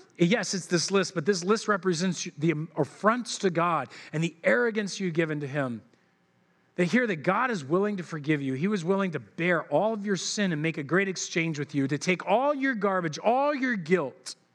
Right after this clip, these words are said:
on the cross and give you all his goodness and all his truth and all his righteousness so you can stand right before God.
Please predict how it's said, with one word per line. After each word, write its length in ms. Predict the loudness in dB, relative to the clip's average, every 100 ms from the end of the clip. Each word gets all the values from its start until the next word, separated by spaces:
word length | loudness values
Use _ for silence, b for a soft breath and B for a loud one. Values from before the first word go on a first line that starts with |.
| _ _ _ _ _ _
on 160 | 2 2
the 60 | 0
cross 560 | 0 0 0 -8 -12 -14 b b b b b -2
and 160 | 0
give 180 | 2 0
you 160 | 0 0
all 260 | 0 0
his 220 | -2 -4 0
goodness 420 | -2 0 -6 -8
and 80 | -2
all 240 | 0 0
his 260 | -4 -12 -10
truth 400 | -4 -4 -4 -4
and 80 |
all 140 | -2 0
his 240 | -2 -2
righteousness 500 | -2 -2 -6 -10 -10
so 120 | -8
you 40 | -8
can 140 | -8
stand 340 | -8 -2 0 0
right 160 | -4
before 320 | -4 -8 -8
God. 300 | -8 -10 -12